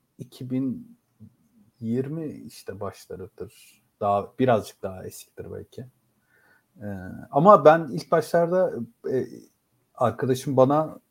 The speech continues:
e, söylediğinde ben bir türlü kafama oturtamadığım için durumu bayağı uzun süre,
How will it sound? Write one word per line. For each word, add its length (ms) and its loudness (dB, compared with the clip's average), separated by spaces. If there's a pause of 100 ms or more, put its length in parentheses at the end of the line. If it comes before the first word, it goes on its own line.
(100)
e, 60 -4 (600)
söylediğinde 720 -2
ben 340 2
bir 180 -10
türlü 200 -4
kafama 400 -2
oturtamadığım 600 -4
için 320 -12 (100)
durumu 380 -2 (680)
bayağı 220 6
uzun 240 0
süre, 520 -2